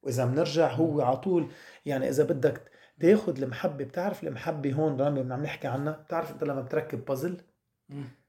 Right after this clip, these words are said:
Speaker 2: نعم.
Speaker 1: بدك تعلقها على الحيط، شو
Speaker 2: نعم.
Speaker 1: بتعمل؟ بتدهن غيري. هيدا الغيري
Speaker 2: تخليهم متماسكين.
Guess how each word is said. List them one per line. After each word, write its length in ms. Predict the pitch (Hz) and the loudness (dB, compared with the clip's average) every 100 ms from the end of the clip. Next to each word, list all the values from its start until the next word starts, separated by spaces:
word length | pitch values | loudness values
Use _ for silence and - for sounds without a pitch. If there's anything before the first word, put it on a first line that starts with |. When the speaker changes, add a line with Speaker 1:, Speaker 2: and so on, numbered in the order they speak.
| _ _ | _ _
Speaker 2:
نعم. 160 | 147 139 | -8 -2
Speaker 1:
بدك 100 | 131 | 0
تعلقها 420 | 123 165 190 113 | 2 4 4 0
على 80 | 117 | -4
الحيط، 400 | - 135 - - _ _ _ _ _ | -4 -6 -8 -20 _ _ _ _ _
شو 140 | - | -4
Speaker 2:
نعم. 100 | 127 | 0
Speaker 1:
بتعمل؟ 280 | 147 131 123 - _ | 0 0 -4 -8 _
بتدهن 380 | - 185 170 151 | 0 2 2 2
غيري. 340 | 170 160 139 - _ _ _ _ _ _ _ _ _ _ | 2 2 0 -8 _ _ _ _ _ _ _ _ _ _
هيدا 280 | 170 190 175 | -2 0 2
الغيري 440 | 151 156 143 170 - _ _ _ _ _ _ _ _ _ _ | 2 4 4 2 -4 _ _ _ _ _ _ _ _ _ _
Speaker 2:
تخليهم 540 | 120 - 131 139 131 | -10 -8 -8 -4 -4
متماسكين. 600 | 127 127 120 - 131 120 | -6 -8 -10 -8 -10 -10